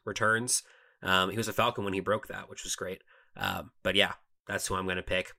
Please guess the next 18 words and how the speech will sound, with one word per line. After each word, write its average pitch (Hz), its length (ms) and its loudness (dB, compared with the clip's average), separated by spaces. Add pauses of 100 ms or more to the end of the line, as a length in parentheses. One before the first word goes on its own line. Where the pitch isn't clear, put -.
(100)
Electrifying, 98 880 4 (480)
uh, - 240 -6 (560)
super - 340 2
fun 98 200 2
to 95 80 2
watch, 92 320 2
and 90 200 -4 (340)
I 104 60 2
have 101 120 6
to - 60 -6
say, 98 180 4
I 98 100 6
really 101 240 6
miss 98 260 2
those, 95 440 -2 (500)
those 104 220 2
days 101 420 6
where 95 320 0